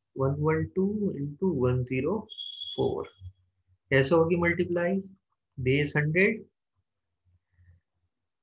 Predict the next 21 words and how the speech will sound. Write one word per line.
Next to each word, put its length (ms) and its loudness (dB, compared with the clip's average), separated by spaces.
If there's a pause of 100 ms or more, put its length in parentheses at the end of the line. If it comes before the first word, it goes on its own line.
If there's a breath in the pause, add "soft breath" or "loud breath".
(520)
हंड्रेड 300 2
से 120 -4
कितना 320 -2
ज्यादा, 300 -2 (360)
ट्वेल्व, 380 2 (720)
और 180 -4
ये 100 0
कितना 340 -4
ज्यादा, 360 -4
फ़ोर, 460 -2 (180)
लेकिन 320 -4
यहाँ 260 0
दो 200 4 (140)
ज़ीरो 320 -2
है 80 -4
तो 140 -4
हम 300 -4 (760)
टू 140 -2
पार्ट्स 400 -4
में 80 -8
लिखेंगे। 460 -8